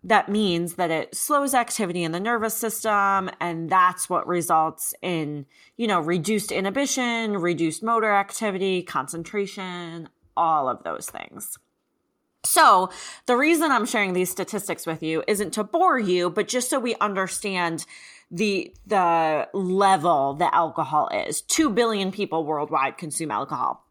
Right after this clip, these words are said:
That's, that's a lot of people. So now that we kind of understand that, I wanna go into my, my fun facts. Well, they're not so fun facts,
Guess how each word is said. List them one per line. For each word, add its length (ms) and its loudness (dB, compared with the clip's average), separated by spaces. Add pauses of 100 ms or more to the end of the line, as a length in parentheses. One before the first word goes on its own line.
That's, 280 0 (180)
that's 200 4
a 40 4
lot 220 4
of 80 -4
people. 540 -10 (1000)
So 420 8
now 240 6
that 100 2
we 100 0
kind 240 0
of 80 0 (160)
understand 800 0
that, 360 4
I 80 2
wanna 200 0
go 180 2
into 220 -4
my, 400 -2
my 160 -2
fun 340 -2
facts. 560 -6
Well, 500 2
they're 200 -2
not 260 0
so 160 -2
fun 240 -8
facts, 480 -6